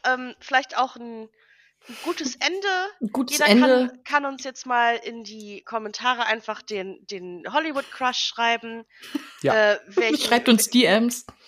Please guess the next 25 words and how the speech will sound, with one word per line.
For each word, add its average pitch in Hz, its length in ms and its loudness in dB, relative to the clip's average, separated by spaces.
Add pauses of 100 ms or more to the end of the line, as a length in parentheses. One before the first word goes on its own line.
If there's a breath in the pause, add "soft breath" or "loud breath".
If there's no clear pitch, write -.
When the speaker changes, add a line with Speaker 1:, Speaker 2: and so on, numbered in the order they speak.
(160)
Speaker 1:
Schreibt 285 340 0
uns 254 160 -12
D 262 80 -8
Ms, 220 400 2
Speaker 2:
<laughs> - 20 -8
Speaker 1:
schreibt 269 320 0
uns 254 160 -10
Instagram-Kommentare. 214 1500 -4 (400 loud breath)
Wen 226 240 -6
findet 233 320 -12
ihr 214 160 4
am 214 100 0
allerbesten? 214 540 0
Ihr 208 80 -6
findet 214 260 -8
uns 202 180 -10
bei - 180 0
Instagram 202 380 -6
unter 202 200 -8
Binge 233 320 -8
More 214 160 -2
Girls. 202 420 -2
Ihr - 100 -12
findet 190 340 -10
uns - 340 -10